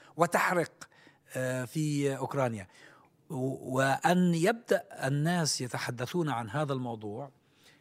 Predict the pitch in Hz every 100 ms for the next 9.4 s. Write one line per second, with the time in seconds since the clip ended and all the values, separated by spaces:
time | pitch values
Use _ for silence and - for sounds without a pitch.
0 | _ - 135 135 135 127 131 127 127 131
1 | 190 226 196 180 160 - 202 131 104 110
2 | 117 123 - 147 127 120 120 123 123 147
3 | 156 135 220 123 127 131 156 135 123 139
4 | 143 151 151 135 131 - - 135 117 -
5 | - - _ 135 131 143 151 143 165 147
6 | - 139 165 123 110 _ - - _ _
7 | 151 - 190 - 214 247 208 - 233 226
8 | 180 151 - 165 180 - 180 156 143 135
9 | - 143 180